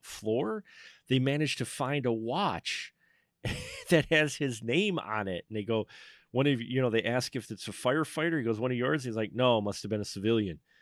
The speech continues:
And it's like, "Wow, that just, that's just, <laughs> God, it's eerie. It, it's very eerie." and effective.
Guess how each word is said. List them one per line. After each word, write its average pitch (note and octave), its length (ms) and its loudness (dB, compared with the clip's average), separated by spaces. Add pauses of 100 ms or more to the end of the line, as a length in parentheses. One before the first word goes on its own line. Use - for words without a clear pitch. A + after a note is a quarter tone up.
(380)
And A#2+ 100 -2
it's B2+ 160 -4
like, B2+ 200 -4 (180)
"Wow, F#3 500 -2
that F#3 180 0
just, - 380 0
that's - 280 -6 (720)
just, - 260 -12 (240)
<laughs> - 220 -20
God, D5+ 600 -2
it's C3 420 2
eerie. E3+ 560 -2 (300)
It, C#3+ 220 -6
it's D3+ 180 -2
very C#3 680 -4
eerie." C3+ 580 -6 (680)
and A#2+ 100 -6
effective. A2 800 -6